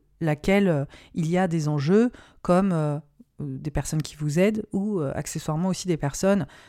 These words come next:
au-, auprès de qui vous avez besoin de prouver, euh, deux, trois choses, par exemple, pour vous révéler. Donc, euh, on voit que c'est une thématique qui peut prendre des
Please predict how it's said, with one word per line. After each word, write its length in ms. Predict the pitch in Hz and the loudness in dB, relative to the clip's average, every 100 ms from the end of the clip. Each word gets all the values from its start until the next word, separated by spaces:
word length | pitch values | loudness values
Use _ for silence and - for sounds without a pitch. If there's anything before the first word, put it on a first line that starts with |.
| _ - | _ -14
au-, 60 | - | -10
auprès 400 | - 165 - 170 | -8 -6 -4 -4
de 60 | |
qui 160 | - 214 | -4 -6
vous 180 | 185 156 | -2 -2
avez 180 | 151 156 | -2 -2
besoin 340 | 160 156 190 | -2 -2 -4
de 60 | 190 | -6
prouver, 480 | - 165 180 185 | -8 -4 0 0
euh, 100 | 160 139 151 - _ _ | -2 -6 -12 -16 _ _
deux, 220 | 156 170 | -6 -4
trois 240 | 185 - 160 | -2 -2 -4
choses, 320 | - 190 208 | 0 0 0
par 200 | 165 143 | -4 -4
exemple, 540 | 147 156 185 202 156 143 - - _ | -4 0 0 0 -4 -8 -14 -20 _
pour 300 | - 202 190 165 | -4 -2 -2 -4
vous 200 | 160 180 | -2 0
révéler. 440 | 185 170 165 143 175 | 2 0 -2 -4 -2
Donc, 260 | 180 175 | -2 0
euh, 160 | 180 - | -2 -2
on 100 | 180 | -4
voit 140 | 175 190 | -2 -4
que 60 | |
c'est 120 | - | -4
une 80 | 170 | -6
thématique 420 | - 170 165 - | -4 -4 -4 -6
qui 100 | - | -12
peut 120 | - 165 | -10 -8
prendre 400 | 175 175 160 147 | -4 -4 -4 -6
des 420 | 156 - - | -8 -10 -12